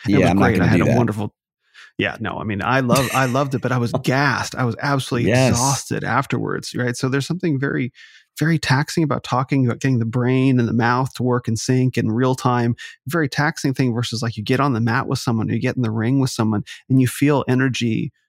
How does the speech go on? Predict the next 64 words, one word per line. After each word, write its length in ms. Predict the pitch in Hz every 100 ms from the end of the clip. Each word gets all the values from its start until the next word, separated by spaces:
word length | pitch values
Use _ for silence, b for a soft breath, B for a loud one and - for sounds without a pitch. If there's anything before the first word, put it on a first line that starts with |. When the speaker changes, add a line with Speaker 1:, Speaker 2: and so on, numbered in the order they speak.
| _
Speaker 1:
coming 300 | - 156 113
back 340 | 98 113 151 -
at 100 | -
you. 200 | 60 - _ -
It 60 |
sort 160 | - 120
of, 140 | 110 113
it 220 | 123 -
reinvigorates 800 | 135 135 120 131 131 123 - -
because 280 | 123 123 113
you're 80 | 131
not 180 | 135 117
doing 220 | 123 113
it 100 | 107
alone, 480 | 107 120 135 98 -
right? 280 | 101 95 - B B -
There's 100 | 113
energy, 340 | 131 139 110
you 200 | 107 117
put 220 | 110 - 143
energy 320 | 127 113 113
into, 240 | 123 120 123
into 320 | 131 120 120
it 80 | 117 104
and 60 |
energy 300 | 107 117 120
comes 240 | - 113 104
back 240 | 120 117 123
out 220 | 120 113 B B -
versus 320 | 147 - 107
talking. 640 | - 123 147 117 - - - _ _ _ -
You 80 | 117
know, 160 | 107
it, 100 | 117 -
it, 100 | 113
it 180 | - 120
doesn't 300 | 123 - 123
quite 200 | - 123
work 220 | 120 120
the 100 | -
same 300 | 117 120 113
way. 140 | 117 117
We 120 | 131
can 140 | 120 113
dig 200 | 120 117
into 160 | 120
why, 180 | 113 107
but 140 | 107
that's 160 | - -
a 40 |
whole 160 | 110 117
Speaker 2:
I 20 | 170
mean, 120 | 226
Speaker 1:
separate, 80 | 190
Speaker 2:
maybe 240 | 196 302
Speaker 1:
that's 140 | 302 135
Speaker 2:
it 40 |
Speaker 1:
a 60 | 160
whole 80 |
Speaker 2:
does 60 | 285
Speaker 1:
separate 120 | 190
Speaker 2:
though, 140 | 135 101
actually. 640 | 87 87 104 90 80 110
Like, 340 | 120 123 113